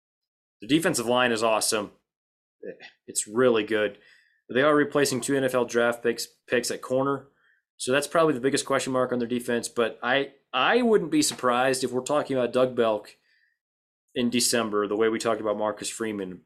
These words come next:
two years ago, um, at Cincinnati. Just saying.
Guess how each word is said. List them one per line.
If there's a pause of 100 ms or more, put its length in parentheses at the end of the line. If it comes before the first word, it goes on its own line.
(160)
two
years
ago, (360)
um,
at
Cincinnati. (1000)
Just
saying.